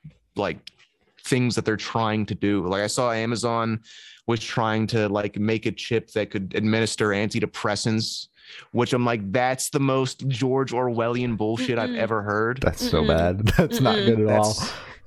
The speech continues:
Speaker 1: yeah, them and their, like, relaxation booths they have in their warehouses.
Speaker 2: No.
Speaker 3: Yeah, that is not
Speaker 1: Mm.
Speaker 3: good.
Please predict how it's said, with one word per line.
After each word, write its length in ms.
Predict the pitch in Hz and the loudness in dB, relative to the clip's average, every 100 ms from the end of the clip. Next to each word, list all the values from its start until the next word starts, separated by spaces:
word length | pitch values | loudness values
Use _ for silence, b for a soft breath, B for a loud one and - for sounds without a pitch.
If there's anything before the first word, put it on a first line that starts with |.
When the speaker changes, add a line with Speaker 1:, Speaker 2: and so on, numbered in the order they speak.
| - | -4
Speaker 1:
yeah, 220 | 120 120 113 | 2 2 2
them 260 | 113 123 | 2 2
and 120 | 131 | 4
their, 120 | 123 120 | 2 2
like, 220 | 110 101 | 2 0
relaxation 920 | 95 113 117 117 110 - 104 104 113 | 0 2 4 2 0 0 -2 0 -2
booths 320 | 107 113 113 | 0 0 -2
they 120 | - 110 | -2 0
have 220 | 113 113 | 0 0
in 80 | 113 | 0
their 120 | 113 | 0
warehouses. 500 | 113 113 117 120 123 719 762 762 587 | 0 0 0 -2 2 4 8 8 8
Speaker 2:
No. 220 | 415 494 | 8 6
Speaker 3:
Yeah, 240 | 453 - - | 6 4 0
that 240 | 165 78 | -2 0
is 180 | 73 78 | 0 0
not 260 | 80 76 | 2 2
Speaker 1:
Mm. 40 | 90 | 2
Speaker 3:
good. 360 | 87 80 85 | 2 2 0